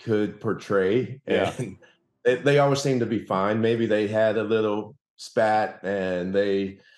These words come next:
Speaker 1: um, just w-, went off and did their job. And, uh,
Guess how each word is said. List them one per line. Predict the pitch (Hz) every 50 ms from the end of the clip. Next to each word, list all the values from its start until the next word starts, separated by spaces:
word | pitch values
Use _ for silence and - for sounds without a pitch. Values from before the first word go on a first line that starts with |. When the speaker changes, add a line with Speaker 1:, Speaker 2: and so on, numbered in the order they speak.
| _ _ _ _
Speaker 1:
um, | - 104 101 95 92 90 87 90 92 92 _ _ _ _ _ _ _ _ _ _ _ _ _ _ _ _ _ _
just | 131 131 - -
w-, | 147 147 - -
went | 123 139 143 143
off | 139 147 147 -
and | 123 107 101 95 101 - _ _ _ _ _ _ _ _
did | - 131 123
their | 131 123
job. | 104 - 117 110 117 120 98 82 87 - - _ -
And, | 107 107 104 101 101 101 98
uh, | 92 90 90 90 95 95 95